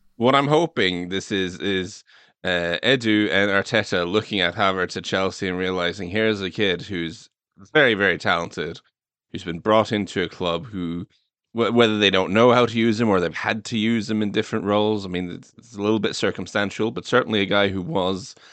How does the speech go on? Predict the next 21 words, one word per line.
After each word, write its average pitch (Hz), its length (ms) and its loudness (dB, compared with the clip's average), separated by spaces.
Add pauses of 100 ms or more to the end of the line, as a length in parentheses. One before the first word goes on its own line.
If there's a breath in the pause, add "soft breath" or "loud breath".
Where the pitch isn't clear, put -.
(360 soft breath)
a 95 60 -4
number 104 340 0
eight, 131 340 0
kind 160 320 -2
of, 202 220 -4
or 101 220 2
a 101 60 0
bit 107 220 -2
of 110 140 -4
a 104 40 -2
number 104 280 0
ten, 120 260 0
like, 101 160 -4
a 104 60 -6
very 104 240 2
sort 104 140 -2
of 90 60 -2
forward-thinking 101 640 0
midfielder 98 480 -2
at 117 60 -6
Leverkusen, 101 640 -4